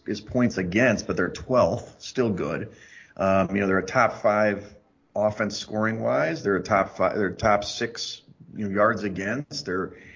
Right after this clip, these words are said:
they're right up there with, you know, turnover differential. They're second. So you're right. They're, they're, they're a balanced team. And, and if they can keep the ball out of Rivers' hands,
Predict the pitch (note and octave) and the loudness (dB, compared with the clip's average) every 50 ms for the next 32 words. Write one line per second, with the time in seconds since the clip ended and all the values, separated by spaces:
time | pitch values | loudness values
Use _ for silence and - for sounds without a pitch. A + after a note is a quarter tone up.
0 | - - - _ - G#2 G2+ F#2+ F#2 G#2 A2+ A#2+ A#2+ C3+ - - A#2 G2+ G2+ G2+ | -20 -20 -14 _ 0 0 2 2 4 2 4 6 6 4 4 2 0 0 2 2
1 | G2+ G2+ G2 G2 G#2+ F#2+ D#2+ - - - B2+ C3 B2 B2 C3 - - A#2 B2 - | 0 0 -2 -4 -6 -6 -6 -4 -2 -2 0 0 0 -2 -2 -2 -4 -4 -4 -4
2 | - B2 F#2+ F#2 F#2 F#2 - - G#2 G2+ - - D3+ D3+ D3+ - - - - - | -2 -2 -2 -2 -2 -4 -2 -2 -2 -2 -2 -2 -4 -4 -4 -4 -8 -8 -2 2
3 | A2 G#2 G2+ G2+ G2+ G#2 - - - - - - - - - _ - A#2 E3 D#3 | 4 4 4 4 2 0 -4 -10 -16 -20 -20 -20 -20 -20 -10 _ 2 4 4 6
4 | C#3+ E3 E3 A2+ G#2+ - - - A#2 A#2+ B2+ A#2+ G2+ A2+ D3+ D#3+ C#3+ - G2+ A#2 | 8 6 6 6 2 -2 -4 -2 0 0 0 0 0 0 -2 -2 -4 -4 -4 -2
5 | B2 A2+ G#2 F#2+ F#2+ F2+ A2+ A#2 A#2+ C3+ D3 C#3+ B2 G#2+ G#2 - - - - A#2 | 0 0 0 -2 -2 0 0 2 2 0 -2 -2 -4 -4 -6 -10 -10 -8 -6 -4
6 | A2+ G#2+ G2 F#2 F#2+ F#2+ F#2+ G2 - G#2 G#2+ G#2 G#2 - G#2+ G2 G2 G2 - - | -2 -2 -2 -4 -4 -6 -6 -4 -2 0 0 0 2 2 2 2 2 0 2 2
7 | D3+ D#3+ - B2+ G#2 C3 C3+ C3 B2+ G#2+ G2 G2+ A2+ A#2 A#2+ A#2 G#2 - A2 A2 | 2 2 2 2 4 6 6 8 6 6 4 4 2 2 2 0 0 -2 -2 -4
8 | A2 A2 A2+ A#2 A#2+ G2+ - | -2 -2 0 -2 -2 -4 -8